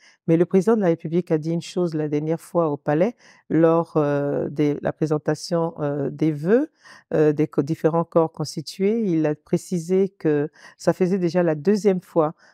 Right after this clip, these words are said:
en sa qualité, soit de Premier ministre, de président de la République, que nous, euh, gagnons, euh, la can. Et cette fois-ci, il a dit, « Jamais deux cent trois. » Donc, c'est fait.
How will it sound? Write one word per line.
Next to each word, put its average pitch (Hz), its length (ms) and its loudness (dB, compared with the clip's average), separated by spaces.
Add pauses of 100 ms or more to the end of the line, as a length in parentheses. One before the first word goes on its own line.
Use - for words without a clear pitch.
(100)
en 170 80 2
sa 170 180 -2
qualité, 175 640 0
soit 254 300 -2
de 247 80 -2
Premier 190 340 -2
ministre, 165 540 -6 (220)
de 160 100 2
président 214 300 2
de 202 60 -2
la 175 60 4
République, 175 560 -4 (300)
que 196 100 2
nous, 190 300 2
euh, 170 180 0
gagnons, 175 460 2 (360)
euh, 160 300 0
la 151 160 0
can. 160 380 0
Et 170 60 -6
cette 202 200 -2
fois-ci, 214 480 0
il 175 140 2
a 165 60 4
dit, « 185 260 -4 (260)
Jamais 202 300 2
deux 196 100 0
cent 185 180 -6
trois. » - 300 -8 (840)
Donc, 180 260 0
c'est 180 160 -2
fait. - 320 0